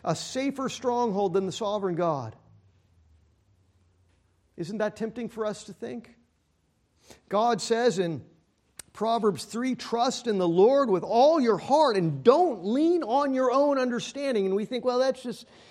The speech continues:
eh, he can't mean that literally. That's just gotta be some kind of poetic religious platitude. That can't, that can't actually be a way of life, right?" It is, and it's God's sovereign plea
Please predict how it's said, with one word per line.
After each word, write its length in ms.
eh, 180
he 160
can't 300
mean 300
that 300
literally. 580
That's 260
just 180
gotta 160
be 120
some 260
kind 200
of 260
poetic 680
religious 540
platitude. 840
That 140
can't, 320
that 200
can't 180
actually 520
be 120
a 60
way 220
of 100
life, 400
right?" 300
It 120
is, 260
and 100
it's 140
God's 320
sovereign 560
plea 760